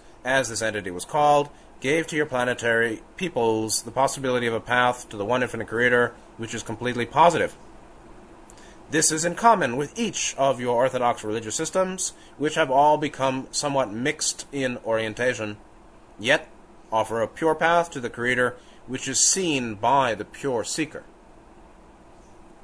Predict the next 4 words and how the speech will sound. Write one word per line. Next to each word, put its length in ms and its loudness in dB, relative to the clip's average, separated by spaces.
So, 440 0
is 300 2
the 100 -6
religion 600 -4